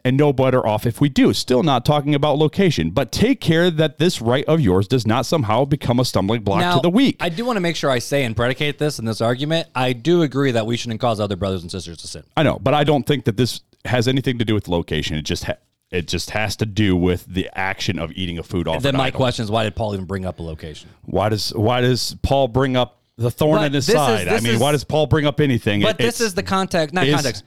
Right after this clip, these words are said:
Speaker 1: here's my thing, is that, is that location in the Greek, was it in the original Greek? Is it something we're helping to, people
Speaker 2: Uh,
Speaker 1: understand?
Speaker 2: to answer Hallie's question, this is talking about the inside of a temple for an idol, not, like, the Old Testament
Speaker 1: Right.
Speaker 2: temple.
Speaker 1: So let's, let's continue on. "For if anyone sees you,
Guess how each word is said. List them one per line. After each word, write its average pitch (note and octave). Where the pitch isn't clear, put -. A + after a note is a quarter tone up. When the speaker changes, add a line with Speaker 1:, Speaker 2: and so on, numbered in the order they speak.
Speaker 1:
here's D3+
my D3
thing, A#2
is B2
that, B2
is B2
that B2+
location C3
in C3
the C#3+
Greek, C3+
was G#2
it A2+
in C3+
the D3
original C#3+
Greek? G2+
Is A#2+
it A#2
something D3
we're C#3
helping D3
to, C#3+
people E3
Speaker 2:
Uh, F3
Speaker 1:
understand? D3+
Speaker 2:
to G#3+
answer -
Hallie's F3
question, D3
this E3
is -
talking F3
about D3
the B2
inside C#3+
of B2
a A#2+
temple A2+
for A2+
an F#2
idol, F2+
not, F2+
like, E2
the D#2
Old F#2
Testament E2+
Speaker 1:
Right. F#2
Speaker 2:
temple. D#2+
Speaker 1:
So C3+
let's, D3
let's F3
continue D#3+
on. A2
"For C3+
if B2+
anyone A#3
sees D#3
you, D3+